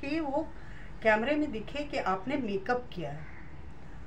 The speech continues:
आप जितने कैमरे में नेचुरल दिखते हैं ना, उतने अच्छे आप एक्टर लगते हैं। तो नेचुरल भी होना चाहिए, not too much, यानी मेकअप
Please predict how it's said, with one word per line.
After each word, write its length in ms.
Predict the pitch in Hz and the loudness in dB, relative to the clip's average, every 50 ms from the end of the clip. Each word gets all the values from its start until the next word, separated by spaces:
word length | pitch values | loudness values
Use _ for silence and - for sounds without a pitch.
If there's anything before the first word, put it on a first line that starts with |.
| - - - | -8 -4 0
आप 380 | 196 202 226 254 277 302 285 - - | 4 6 6 6 6 4 2 0 -4
जितने 420 | - 254 254 - 294 294 320 330 320 | -6 -6 -4 2 4 8 8 8 8
कैमरे 420 | - - 262 233 233 233 262 285 | 6 6 8 8 8 8 6 4
में 140 | 277 294 285 | 2 2 2
नेचुरल 500 | 247 214 208 202 - - 294 302 311 311 | 2 2 2 0 0 2 4 4 6 6
दिखते 280 | 302 294 285 - - | 4 2 2 4 6
हैं 140 | 311 302 285 | 6 6 6
ना, 160 | 277 330 381 392 359 | 4 2 2 2 0
उतने 360 | 262 247 - 277 262 311 311 | -2 -4 -2 2 4 4 4
अच्छे 460 | - - 220 - - - - 285 294 | 4 2 -2 -2 -4 -6 0 6 8
आप 340 | 277 269 262 254 262 - - - - - - - - - - - - - - - 220 | 10 10 10 10 6 4 -4 -8 -8 -10 -8 -10 -8 -8 -8 -8 -8 -8 0 4 4
एक्टर 340 | 226 226 - - 254 233 220 | 4 4 4 2 4 4 4
लगते 340 | 226 196 - - - - | 4 4 2 0 -2 -4
हैं। 260 | 160 151 156 151 143 - - - - - - - - | -4 -4 -4 -6 -6 -8 -8 -10 -10 -8 -8 -6 -4
तो 200 | 302 311 - - - - | -2 -2 -2 -4 -6 -2
नेचुरल 500 | 247 240 233 240 - - - 302 302 302 | 0 0 0 0 0 2 8 10 10 10
भी 200 | 294 277 285 294 | 10 10 4 4
होना 320 | 285 269 226 208 190 170 165 | 4 4 4 4 4 4 2
चाहिए, 400 | 160 - 156 160 156 147 151 - - - - - - - - - - - - - - 214 | 0 -4 -6 -6 -6 -6 -6 -8 -8 -8 -10 -10 -10 -10 -10 -10 -10 -10 -10 -8 -6 0
not 340 | 208 214 226 233 254 277 285 277 - - - 302 | 2 6 8 10 10 10 10 8 2 -2 2 4
too 180 | 302 302 294 247 | 6 6 6 6
much, 300 | 220 185 156 147 - - - - - - - - - | 4 4 2 0 -2 -6 -8 -8 -8 -8 -8 -6 -2
यानी 360 | 220 208 208 247 285 330 339 - - - - - - - - | 0 0 2 4 4 2 2 0 -4 -8 -8 -8 -8 -6 -4
मेकअप 540 | 220 214 226 240 247 247 - 311 330 330 - | 0 4 4 4 4 6 8 8 8 8 6